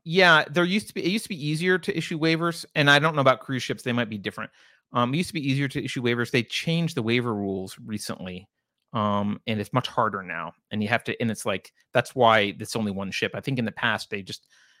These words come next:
I think Trump had issued a waiver for, like, mul-, multiple ships and, like, for just some period of time. That's not so easy anymore.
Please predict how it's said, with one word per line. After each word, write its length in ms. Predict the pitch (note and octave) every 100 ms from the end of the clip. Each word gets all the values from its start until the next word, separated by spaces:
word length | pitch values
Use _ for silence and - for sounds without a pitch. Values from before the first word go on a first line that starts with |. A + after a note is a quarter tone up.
| -
I 40 |
think 140 | A#2 -
Trump 240 | C3+ A#2
had 120 | A2+
issued 220 | G2 G#2
a 40 | F#2+
waiver 220 | G2 F#2+
for, 140 | G2
like, 160 | F#2 F#2
mul-, 240 | G#2 G#2 -
multiple 320 | G#2+ - -
ships 380 | - F#2+ - -
and, 100 | E2+
like, 160 | F2 _ _
for 140 | -
just 200 | - -
some 100 | G2+
period 280 | - G#2+ F#2+
of 60 | -
time. 240 | F2+ F2
That's 220 | F#2 -
not 180 | F#2+ -
so 160 | - -
easy 280 | - -
anymore. 260 | - - -